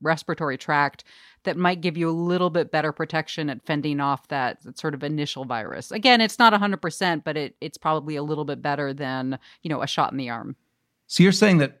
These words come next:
Speaker 2: perhaps even more so than having, like, another booster,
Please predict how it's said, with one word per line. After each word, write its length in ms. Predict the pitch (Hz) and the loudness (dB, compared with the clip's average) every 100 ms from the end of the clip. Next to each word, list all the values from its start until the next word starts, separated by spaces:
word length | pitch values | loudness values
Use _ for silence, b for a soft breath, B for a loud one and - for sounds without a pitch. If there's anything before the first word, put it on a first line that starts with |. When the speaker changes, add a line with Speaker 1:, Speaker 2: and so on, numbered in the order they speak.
| _ | _
Speaker 2:
perhaps 500 | - 117 135 139 - - _ _ | 6 6 6 2 -2 -10 _ _
even 340 | - 165 175 156 | 6 8 8 8
more 220 | 139 143 | 8 4
so 220 | - 139 | 4 2
than 140 | 120 110 | 4 2
having, 360 | 110 117 113 | 2 2 2
like, 260 | 110 104 - | 2 0 -2
another 360 | 110 104 107 101 | 2 4 6 4
booster, 680 | 87 123 120 110 95 90 | 4 2 2 0 0 0